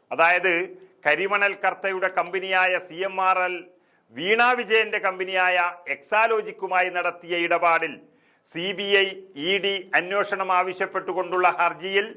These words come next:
വീണ വിജയൻ ഉൾപ്പെടെയുള്ളവർക്ക് നോട്ടീസ് അയക്കാൻ ഹൈക്കോടതി നിർദ്ദേശം നൽകിയതോടെ വീണ്ടും അപകടം മണത്തിരിക്കുകയാണ്. ചെയ്യാത്ത ജോലിക്ക് കൂലി വാങ്ങുന്ന നോക്കുകൂലി സമ്പ്രദായം ഈ നാട്ടിൽ കൊണ്ടുവന്നത് തന്റെ പിതാവിന്റെ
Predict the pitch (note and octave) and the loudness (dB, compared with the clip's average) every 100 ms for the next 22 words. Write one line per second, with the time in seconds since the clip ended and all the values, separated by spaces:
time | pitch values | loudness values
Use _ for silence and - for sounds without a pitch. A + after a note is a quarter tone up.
0 | - _ _ A#2+ F#3 A3+ A#3+ A#3 G3+ G#3+ | -20 _ _ -6 0 2 2 0 0 0
1 | G#3 F#3+ F#3 G3+ G3 F#3+ F#3 F#3 F#3 F3+ | 0 -4 -2 -2 0 2 2 0 -2 -6
2 | F3+ F3+ F3+ F#3 F3+ F3 F3+ E3+ E3+ _ | -6 -6 -4 0 2 2 0 0 -4 _
3 | F3 E3 E3 F3 F3 E3+ E3+ E3 D#3 F3 | -8 -6 -2 2 2 0 -4 -4 -2 0
4 | E3+ F3 D#3+ D#3+ D#3 E3 E3 E3 E3 F#3+ | 0 -2 -2 -2 0 0 4 4 4 2
5 | B3 - _ _ B2 F#3 F#3 F#3 F#3 - | -4 -16 _ _ -2 0 2 0 -4 0
6 | D3+ F3+ F#3 F3+ F3 E3+ E3+ F3 D#3+ E3+ | 2 2 0 -2 -4 -6 -6 -10 -8 -4
7 | E3 D3+ B2+ - _ _ _ _ - F#3 | 0 0 -2 -14 _ _ _ _ -2 2
8 | A3 A#3+ A#3+ B3 A3+ A3+ A3+ A3+ A3 F#3 | 4 4 2 -2 2 0 0 -10 -12 -6
9 | G#3 A#3 A#3+ A3+ A3 A3 G#3+ A3 A3 _ | -4 2 4 4 2 -4 2 2 0 _
10 | E3 E3 A3 A3 B3 G#3 A3 G#3+ G#3 G#3 | -12 0 0 0 -6 -6 -4 -4 0 -2
11 | G3+ G#3 G#3 G3+ G3+ G3 - _ _ E3+ | 0 0 2 2 -2 -8 -20 _ _ -6
12 | A#3+ A#3+ A3+ A3 G#3+ G#3 G3+ G3+ G3+ G3 | 0 2 2 0 -8 -4 -4 0 -2 -2
13 | F#3+ G3 F#3 - - E3 F#3 F#3 F3+ F#3+ | -4 -4 -4 -10 -2 0 2 -2 2 4
14 | G#3+ A3+ G#3+ | 4 2 -4